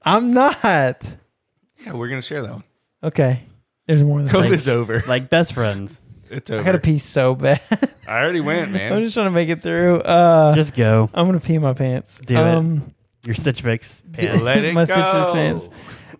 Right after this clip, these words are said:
Speaker 1: Uh, then we see Ned basically, he basically
Speaker 3: This
Speaker 1: lays
Speaker 3: is
Speaker 1: it
Speaker 3: so
Speaker 1: all out
Speaker 3: dumb.
Speaker 1: there. He's like,
Speaker 2: Yeah.
Speaker 1: "You're not the king." Uh, he, he delivers the,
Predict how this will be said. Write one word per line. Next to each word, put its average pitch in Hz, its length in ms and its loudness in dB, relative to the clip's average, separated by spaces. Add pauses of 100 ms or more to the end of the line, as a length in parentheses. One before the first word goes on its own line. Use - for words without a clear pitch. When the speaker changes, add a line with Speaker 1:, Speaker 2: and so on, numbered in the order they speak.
Speaker 1:
Uh, 165 420 6
then 202 200 2
we 254 100 6
see 214 220 0
Ned 170 440 4
basically, 147 840 0
he 170 180 2
basically 202 420 2
Speaker 3:
This 160 80 0
Speaker 1:
lays 156 120 4
Speaker 3:
is 143 80 -4
Speaker 1:
it 147 40 4
Speaker 3:
so 139 60 4
Speaker 1:
all 131 80 2
out 120 140 0
Speaker 3:
dumb. - 100 -4
Speaker 1:
there. 117 220 0
He's 131 220 -6
like, 135 280 -2
Speaker 2:
Yeah. 101 220 -6
Speaker 1:
"You're 156 100 0
not 160 160 0
the - 60 -14
king." 143 680 -2 (440)
Uh, 127 540 2
he, 147 280 0
he 156 160 -2
delivers 147 380 -2
the, 139 260 -2